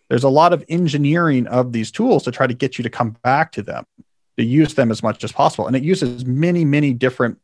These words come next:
tricks and ideas, from how the content is selected, to the colors of the icons, to the ways that you actually refresh, to, to the way new information comes in, even to artificial intermittent reinforcement. Let's hold back some likes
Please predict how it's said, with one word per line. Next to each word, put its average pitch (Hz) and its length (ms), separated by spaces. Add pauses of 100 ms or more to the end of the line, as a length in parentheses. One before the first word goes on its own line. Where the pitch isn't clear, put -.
(160)
tricks - 320
and 127 80
ideas, 120 500
from 127 400
how 151 220
the 147 80
content 131 480
is 113 140
selected, 131 640
to - 80
the 113 100
colors 127 500
of 110 120
the 107 140
icons, 123 520
to - 120
the 107 100
ways 120 340
that 113 140
you 107 120
actually 110 380
refresh, 110 640
to, 104 220 (400)
to 120 100
the 110 100
way 117 300
new 120 240
information 110 500
comes 117 240
in, 196 140
even 160 320
to 127 240 (340)
artificial 139 580
intermittent 120 460
reinforcement. 117 800
Let's 117 140
hold 135 320
back 123 260
some 113 240
likes 127 420